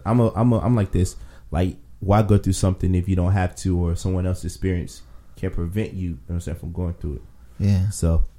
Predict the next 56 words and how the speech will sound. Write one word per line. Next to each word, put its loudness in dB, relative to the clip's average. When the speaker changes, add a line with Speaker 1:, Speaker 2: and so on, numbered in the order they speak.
Speaker 1:
I 2
try 2
to 4
listen 0
into, 0
I 2
have 4
my 4
moments 4
where, 2
you 0
know, 2
I, 0
I'm -2
like, -4
"You -2
know, 0
I'm -2
just -10
gonna -4
do -4
my -2
own -2
thing." -2
But -2
for 2
the 4
most 0
part, 8
you 0
know, 2
I 2
do 2
a 4
good 0
job 0
of 0
listening -2
and, -4
you -2
know 2
what -4
I'm 0
saying, 0
retain, 0
retain 2
information -8
well. -8
So, -8
Speaker 2:
That's -2
Speaker 1:
sure. -2
Speaker 2:
great, 4
man, 2
for -8
real. 0
So, 0